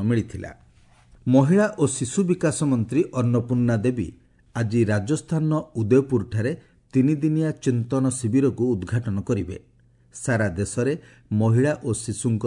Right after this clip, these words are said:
ସାମଗ୍ରିକ ବିକାଶ ସମ୍ବନ୍ଧୀୟ ବିଭିନ୍ନ ପ୍ରସଙ୍ଗର ସମାଧାନ ପାଇଁ ରାଜ୍ୟ ଓ କେନ୍ଦ୍ରଶାସିତ ଅଞ୍ଚଳ ପ୍ରତିନିଧିଙ୍କ ସହିତ ଏହି ଶିବିରରେ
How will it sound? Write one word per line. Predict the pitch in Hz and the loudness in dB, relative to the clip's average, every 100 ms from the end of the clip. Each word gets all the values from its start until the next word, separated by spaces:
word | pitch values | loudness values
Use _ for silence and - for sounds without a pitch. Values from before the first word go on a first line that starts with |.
| 107 | -4
ସାମଗ୍ରିକ | - 107 123 117 127 127 | -2 -2 -2 -2 -4 -2
ବିକାଶ | 117 92 - 117 120 123 | -2 -2 -4 -4 -4 -6
ସମ୍ବନ୍ଧୀୟ | - 101 104 110 104 101 90 - _ | -4 -2 0 0 0 0 -2 -12 _
ବିଭିନ୍ନ | 95 107 101 123 131 | -4 -2 2 2 2
ପ୍ରସଙ୍ଗର | 123 107 - 113 107 101 | 0 -4 -2 -2 0 -2
ସମାଧାନ | 101 104 98 104 135 | -4 -6 -4 -2 -2
ପାଇଁ | 143 110 85 - _ _ _ _ - | -2 -4 -6 -12 _ _ _ _ 0
ରାଜ୍ୟ | 113 107 113 151 - | 0 2 2 0 0
ଓ | 123 | -4
କେନ୍ଦ୍ରଶାସିତ | - 110 107 107 156 156 160 139 | 0 0 0 0 -4 -4 -4 -2
ଅଞ୍ଚଳ | 127 117 117 117 117 - - | -2 0 0 -2 -4 -14 -6
ପ୍ରତିନିଧିଙ୍କ | 107 - 110 123 160 160 | -6 -2 0 2 0 0
ସହିତ | 135 131 110 107 107 - | -2 0 0 0 -6 -4
ଏହି | 107 107 | -4 -2
ଶିବିରରେ | 104 - 113 143 101 98 | -4 -2 0 2 2 0